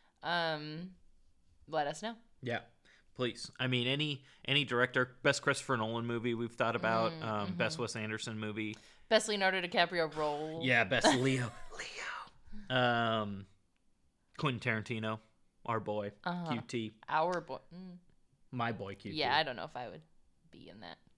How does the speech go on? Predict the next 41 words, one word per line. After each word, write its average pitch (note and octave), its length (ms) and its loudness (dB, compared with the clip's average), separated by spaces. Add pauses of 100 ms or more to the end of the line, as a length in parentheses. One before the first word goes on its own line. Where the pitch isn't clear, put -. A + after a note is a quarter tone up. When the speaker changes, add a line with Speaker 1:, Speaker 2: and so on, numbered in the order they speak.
Speaker 1:
I've D#3+ 80 -16
seen, D#3+ 180 -10
like, C#3 200 -12
one A#2+ 200 -12
movie F2 280 -12
of C#3 80 -4
Speaker 2:
<laughs> E3+ 200 2
Speaker 1:
Quentin G#3+ 120 -4
Tarantino's. E3 880 0 (480)
Speaker 2:
Yeah, G2+ 220 -6
but G#2 140 -4
you A2+ 120 -2
love F3 360 4
it. D#3+ 260 2
Speaker 1:
I've F3 80 -10
seen C4 220 2
two B3 220 4
movies. E3 440 2
Speaker 2:
Once B2 140 4
Speaker 1:
I - 60 4
Speaker 2:
Upon F3 180 6
Speaker 1:
love B2+ 100 2
Speaker 2:
a - 20 -4
Time C3 180 6
Speaker 1:
one. - 40 0
Speaker 2:
in A#2 60 -2
Hollywood A#2+ 440 2
and A2+ 100 -2 (140)
Inglourious G#2+ 340 -2
Basterds. - 500 -6
Speaker 1:
Yeah. D3+ 340 0 (500)
Speaker 2:
You C#3 100 2
didn't D3+ 200 2
love B2 260 4
Inglourious B2+ 520 2
Basterds? B2+ 440 -6
Speaker 1:
No, D3 380 -4 (240)
I - 40 -4
didn't G3 220 0
love D#3 260 4
it. C3 260 2